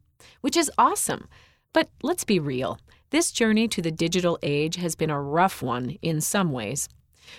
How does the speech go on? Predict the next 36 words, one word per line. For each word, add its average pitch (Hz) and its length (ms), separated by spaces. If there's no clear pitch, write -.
We've 185 100
had 170 180
to 156 100
learn 151 260
new 147 100
skills, 156 680
new 151 160
lingo, 185 680
and 151 240
new 208 240
social 202 500
rules. 139 480
And 240 120
when 294 140
you 294 140
add 262 280
kids 294 420
to - 140
the 143 80
mix, 135 400
you 233 80
get 226 120
a 185 60
whole 226 300
new 247 180
level 151 320
of 143 80
anxiety. 135 720
How 311 200
can 427 220
we 392 100
help 214 360
our 185 120
families 156 600
stay 214 300
safe 151 520